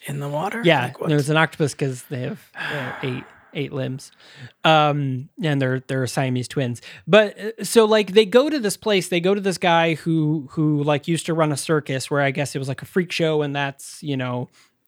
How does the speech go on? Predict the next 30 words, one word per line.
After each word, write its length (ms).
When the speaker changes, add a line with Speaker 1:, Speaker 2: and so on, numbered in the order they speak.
Speaker 2:
uh, 180
where 240
they 220
came 320
from. 500
Um, 200
but 160
they, 280
they 140
show 540
the 160
scene 560
of, 160
like, 320
the 180
circus, 560
but 300
even 320
that 500
is, 300
is 280
very 400
cut 300
off 280
and, 180
and 500
condensed. 460
Like, 260
the, 320
the, 200